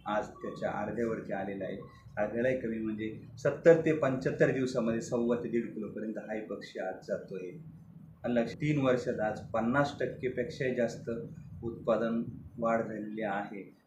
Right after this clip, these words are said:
म्हणजेच नॅचरल खायचं, सेंद्रिय खायचं आणि ते मिळतं नॉनव्हेजमध्ये आपल्याला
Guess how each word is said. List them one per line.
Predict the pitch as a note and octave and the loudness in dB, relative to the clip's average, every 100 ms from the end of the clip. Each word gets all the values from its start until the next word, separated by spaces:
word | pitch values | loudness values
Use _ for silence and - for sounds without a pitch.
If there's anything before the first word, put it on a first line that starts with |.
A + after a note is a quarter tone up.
| - | -8
म्हणजेच | A#2+ A#2+ C3+ - | -4 -2 -2 0
नॅचरल | A#2+ - D3 D#3 C#3 | 0 2 2 2 4
खायचं, | B2+ B2+ | 2 2
सेंद्रिय | B2 C3+ B2 B2+ C#3+ C3 | -2 -2 -2 2 2 2
खायचं | A#2+ G#2+ - G2+ F#2 - _ | 0 -2 -2 -4 -6 -12 _
आणि | G#2+ A2 | -10 -8
ते | - - D3 C#3+ | -10 -4 2 2
मिळतं | B2+ A#2 A#2+ G#2+ | 2 0 0 0
नॉनव्हेजमध्ये | G#2 G#2+ A2+ G#2 G#2+ G#2 | -2 -2 -4 -4 -4 -4
आपल्याला | F#2+ - G2 | -4 -4 -4